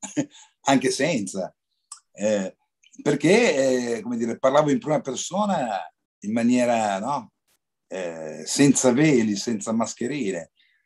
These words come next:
E quindi mi sentivo giudicato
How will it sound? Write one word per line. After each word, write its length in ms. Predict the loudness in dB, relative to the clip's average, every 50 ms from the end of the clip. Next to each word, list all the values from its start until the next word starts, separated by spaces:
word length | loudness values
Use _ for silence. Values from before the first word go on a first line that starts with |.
| _ _ _ _ _
E 100 | -12 -4 2
quindi 180 | 4 6 6 6
mi 80 | 6
sentivo 520 | 4 2 0 0 2 4 4 6 4 4 4
giudicato 1600 | 4 2 4 4 2 2 4 6 6 6 6 4 2 -2 -4 -4 -2 -2 -4 -4 -6 -8 -8 -6 -6 -6 -8 -8 -10 -14 -14 -18